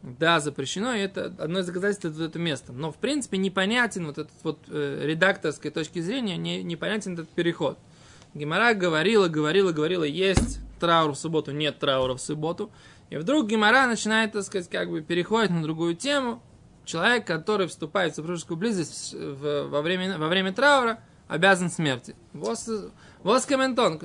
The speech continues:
вер зогдос, кто вообще за это говорил, да? Что вдруг сейчас мы об этом подняли, эту тему? Как это связано, да? То есть это нужно разобраться, как бы, что это за переход такой смысловой в Гемаре.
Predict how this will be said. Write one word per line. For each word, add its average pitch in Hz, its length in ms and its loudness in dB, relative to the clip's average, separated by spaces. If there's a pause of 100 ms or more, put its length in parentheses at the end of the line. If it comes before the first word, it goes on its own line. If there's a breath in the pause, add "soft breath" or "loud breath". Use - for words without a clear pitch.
вер 240 280 8
зогдос, 214 520 8
кто - 220 -2
вообще 262 280 2
за 233 120 -2
это 254 180 -2
говорил, 233 480 2
да? 160 220 -4 (200)
Что 262 280 6
вдруг 214 300 0
сейчас 247 260 4
мы 240 100 0
об 240 100 2
этом 240 200 -2
подняли, 220 360 0
эту 202 160 -6
тему? 170 240 -6 (480 soft breath)
Как 233 240 4
это 233 140 -2
связано, 147 520 0
да? 196 240 -6
То - 760 -20
есть 156 100 -4
это 240 140 0
нужно 226 240 2
разобраться, 202 580 2 (140)
как 185 180 0
бы, 170 160 -4
что - 180 2
это 233 100 4
за 190 100 2
переход 196 420 2
такой 151 240 -2
смысловой 160 460 -2
в 180 60 -2
Гемаре. 151 360 -2